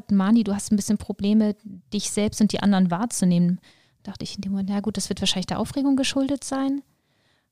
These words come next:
Und ich hab dann gesagt, „Okay, alles klar. Was rätst du mir? Was soll ich, kann ich tun?“ „Ja, mach, mach dies, mach hier.“ Nee, hab ich eine, eine, „Wie wär's mit einer Klinik-Clown-Ausbildung?“ Hab ich eine Klinik-Clown-Ausbildung gemacht.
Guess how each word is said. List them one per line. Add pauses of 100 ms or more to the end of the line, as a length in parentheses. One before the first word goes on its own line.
(140)
Und
ich
hab
dann
gesagt,
„Okay,
alles
klar. (260)
Was
rätst
du
mir?
Was
soll
ich,
kann
ich
tun?“
„Ja,
mach, (100)
mach (160)
dies,
mach
hier.“
Nee,
hab
ich
eine,
eine, (400)
„Wie
wär's
mit
einer
Klinik-Clown-Ausbildung?“
Hab
ich
eine
Klinik-Clown-Ausbildung
gemacht.